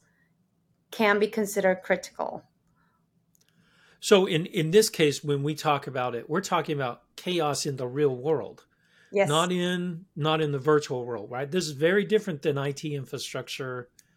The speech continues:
Speaker 2: There's very little critical infrastructure in the I T world. In the O T world, critical infrastructure, I mean, people die,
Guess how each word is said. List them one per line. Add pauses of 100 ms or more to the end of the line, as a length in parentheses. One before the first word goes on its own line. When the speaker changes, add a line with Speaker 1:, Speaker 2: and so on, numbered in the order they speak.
(440)
Speaker 2:
There's
very
little
critical
infrastructure
in
the
I
T
world. (400)
In
the
O
T
world, (460)
critical
infrastructure,
I
mean,
people
die,